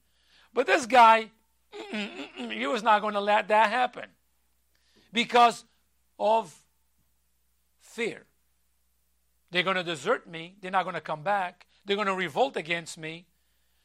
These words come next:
Who was talking to him? Satan? His own mind? God never told him that. So if he trusted God,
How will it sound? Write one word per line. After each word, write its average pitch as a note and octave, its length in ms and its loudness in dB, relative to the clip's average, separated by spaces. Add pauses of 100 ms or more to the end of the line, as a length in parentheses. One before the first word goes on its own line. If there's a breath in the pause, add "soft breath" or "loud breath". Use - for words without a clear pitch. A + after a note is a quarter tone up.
(400)
Who D#4 160 -2
was C#4+ 140 -4
talking C4 300 -2
to A3+ 140 -4
him? G3+ 280 -4 (1400)
Satan? F#3 460 -12 (840)
His F#3 200 -4
own G3+ 180 -8
mind? G3 440 -6 (420)
God G3 220 6
never F4+ 180 0
told G3 260 0
him D#3+ 160 -8
that. E3+ 320 -6 (600)
So G#3+ 180 0
if A3+ 180 2
he F4 140 -2
trusted B3+ 480 0
God, A3+ 460 2